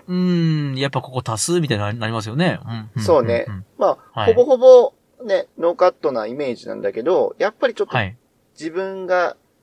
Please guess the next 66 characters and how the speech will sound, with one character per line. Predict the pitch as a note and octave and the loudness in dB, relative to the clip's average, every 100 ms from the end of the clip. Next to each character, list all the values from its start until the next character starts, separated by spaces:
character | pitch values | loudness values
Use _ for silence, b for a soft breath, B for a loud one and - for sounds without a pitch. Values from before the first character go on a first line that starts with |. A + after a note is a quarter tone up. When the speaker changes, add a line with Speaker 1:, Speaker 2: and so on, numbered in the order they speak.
| _ _ _ | _ _ _
Speaker 2:
前 | D3 G3 | -2 -2
に | D#3 | 0
出 | B2 B2 | -2 -4
過 | C#3+ | -6
ぎ | D#3+ | -14
て | - | -6
る | B2 | -6
と | A2+ | -4
こ | G2+ | -8
ろ | G2+ | -10
切 | - - | -10 -12
り | D4 | -2
た | D#3 | 2
い | A#2+ | 2
し、 | - - - | -2 -18 -12
切 | - | -10
っ | |
て | - - F3+ | -10 0 0
も、 | D3+ F3 B2+ | 4 4 4
Speaker 1:
ぐ | C#3+ | 2
い | B2+ | 0
ぐ | B2 | -2
い | A#2 | -2
ぐ | A2+ | -2
い | A#2+ | -4
ぐ | G#2 F#2+ | -2 -6
い。 | G#2+ | -6
あ | |
ー、 | G#2+ | -2
Speaker 2:
そ | C3 | 2
う。 | A2 F#2+ F2+ F#2+ | 2 0 -6 -8
Speaker 1:
は | F2+ | -8
い | F2 | -10
は | F#2 | -12
い。 | |
Speaker 2:
切 | B3 | -14
っ | |
て | - _ A#3 | -16 _ -2
も | G#3+ F#3+ | -2 2
ま | F#3 | 4
だ | F3+ D3 A2 - _ - | 6 4 2 -2 _ -4
俺 | C3 D3+ | 2 4
の | D3+ C#3+ | 2 2
ト | E3 D#3 | 2 2
ー | |
ク | C3 | 0
の | G#2 | 2
割 | G#2+ A2 | 0 0
合 | A2 | -2
の | A#2 | -4
方 | G2+ | -4
が | G#2+ | -2
多 | C#3+ D3 | 2 2
い | G#2 | 0
し、 | - - A2 G#2 F2+ - _ _ _ _ | -4 -10 -8 -6 -6 -8 _ _ _ _
Speaker 1:
う | D#3+ | -4
ん。 | D#3 D3+ C#3+ B2 A2 G2 | 0 0 0 0 0 -2
Speaker 2:
こ | D#3 F3 | -2 -2
れ | F#3+ G3+ | -2 -2
は | G3+ G3+ | -2 0
な | D3+ B2 C#3+ C#3+ D3 | 0 0 0 0 -2
ぁ | |
と | B2+ | -2
思 | A2 G#2 | -6 -8
っ | |
て、 | _ _ G3+ G3 A#2 | _ _ 4 4 4